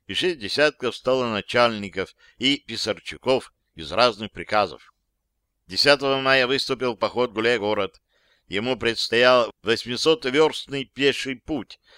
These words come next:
сначала до Москвы, затем через Можайск до Вязьмы.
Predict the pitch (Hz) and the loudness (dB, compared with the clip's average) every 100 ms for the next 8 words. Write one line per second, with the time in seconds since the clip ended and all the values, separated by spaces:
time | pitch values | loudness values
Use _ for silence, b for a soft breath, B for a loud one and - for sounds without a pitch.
0 | b - 117 131 180 113 90 104 104 113 | b -2 -2 4 4 4 0 -2 0 -4
1 | - 131 156 160 _ _ _ 214 233 165 | -8 -8 -8 -8 _ _ _ 0 0 0
2 | 156 113 117 117 104 117 117 117 85 - | -2 -2 -4 -4 -2 -2 2 2 2 -6
3 | 82 95 104 101 90 87 123 | -8 -4 0 0 -2 -6 -14